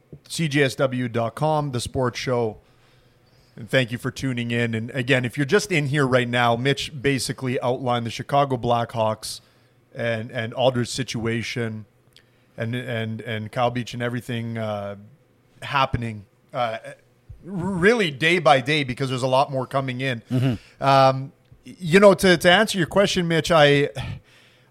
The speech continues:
Speaker 1: I'm, I'm everywhere with this.
Speaker 2: Mm-hmm.
Speaker 1: I'm, I'm upset. I'm, I'm, I'm curious. I, I want more. And I, I, and I think at this point right now, like, I really wanna unload. I wanna unleash.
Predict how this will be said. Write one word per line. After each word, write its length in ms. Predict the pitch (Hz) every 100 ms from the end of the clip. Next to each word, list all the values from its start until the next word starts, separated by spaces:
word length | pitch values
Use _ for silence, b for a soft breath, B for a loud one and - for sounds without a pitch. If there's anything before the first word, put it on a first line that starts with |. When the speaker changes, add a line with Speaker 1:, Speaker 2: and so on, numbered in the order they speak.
| -
Speaker 1:
I'm, 460 | 151 156 151 147 -
I'm 240 | 143 147 143
everywhere 500 | 147 233 202 131 120
with 220 | 120 107
this. 240 | 117 117
Speaker 2:
Mm-hmm. 80 | 143
Speaker 1:
I'm, 220 | 127 131
I'm 260 | 139 127 135
upset. 720 | 131 - - - 165 175 - 151
I'm, 460 | 131 127 123 127 -
I'm, 560 | 127 123 123 117 104 _ - b b b b b -
I'm 320 | 127 127 135
curious. 640 | - 175 196 214 143 120
I, 220 | 135 127 131
I 100 | 123
want 320 | 123 147 151
more. 240 | 135 160 151
And 100 | 131
I, 60 |
I, 300 | 131 135 147
and 100 | 135
I 80 | 139
think 260 | - 190 185
at 100 | -
this 160 | 160
point 300 | - 160 147
right 220 | 131 127 131
now, 200 | 135 131
like, 180 | 123
I 40 | 139
really 200 | 143 175
wanna 220 | 156 139
unload. 380 | 135 127 127 147
I 60 | 123
wanna 240 | 127 127
unleash. 600 | 139 123 120 143 104 -